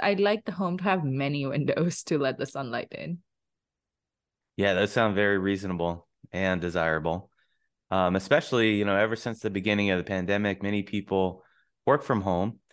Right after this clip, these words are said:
Speaker 2: and there've been, uh, a shift towards wanting to have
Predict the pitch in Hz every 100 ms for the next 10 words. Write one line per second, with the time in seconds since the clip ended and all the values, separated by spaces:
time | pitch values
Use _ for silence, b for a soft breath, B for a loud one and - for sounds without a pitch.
0 | b b b - 95 92 92 92 92 92
1 | 87 98 95 92 90 90 87 87 - -
2 | - 110 - 107 98 92 92 98 98 95
3 | 90 85 85 82